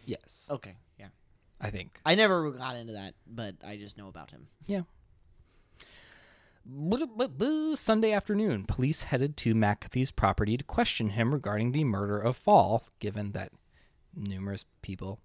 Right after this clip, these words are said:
Speaker 1: had heard him talking about how he was going to kill Fall. Upon seeing authorities approach, McAfee did what any innocent man would do. He dug a hole in the sand on the beach and hid four hours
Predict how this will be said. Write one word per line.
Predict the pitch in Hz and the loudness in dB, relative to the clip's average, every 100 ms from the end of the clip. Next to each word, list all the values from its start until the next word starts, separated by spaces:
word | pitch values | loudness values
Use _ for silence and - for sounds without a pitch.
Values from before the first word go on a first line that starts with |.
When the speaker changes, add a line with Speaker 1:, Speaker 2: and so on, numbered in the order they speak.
| - | -12
Speaker 1:
had | 92 98 - | -12 -12 -6
heard | 117 101 | -4 -2
him | 113 | 0
talking | 110 185 156 120 | 6 6 6 2
about | 113 113 | 2 0
how | 110 101 | -2 -6
he | - | -6
was | 98 98 | -8 -8
going | 101 90 | -10 -10
to | |
kill | - 104 | -6 -2
Fall. | - 160 - - _ _ _ _ _ _ - - | 2 2 0 -16 _ _ _ _ _ _ -12 -6
Upon | 139 185 180 | 2 2 2
seeing | - 190 214 | -2 -2 0
authorities | - 123 127 139 | 4 4 4 0
approach, | 113 104 - | 0 0 0
McAfee | 117 - - 131 | -2 -2 -6 -2
did | 113 | -2
what | 107 - | -4 -2
any | 160 226 277 | 2 2 2
innocent | 131 123 160 165 | 2 2 0 0
man | 113 120 | 0 0
would | 156 | 0
do. | 262 269 - - - _ _ _ - | 0 0 -4 -16 -20 _ _ _ -18
He | - 139 | -6 2
dug | 147 151 | 2 4
a | |
hole | 151 165 | 0 0
in | 180 | 0
the | |
sand | 185 123 113 | 0 0 0
on | 147 | 0
the | 165 | 0
beach | 107 110 - 165 | -2 -2 -2 0
and | 185 | 2
hid | - 107 101 - _ _ | 2 0 0 -8 _ _
four | - 180 214 | -2 0 2
hours | 170 127 104 104 - | 0 0 -4 -10 -14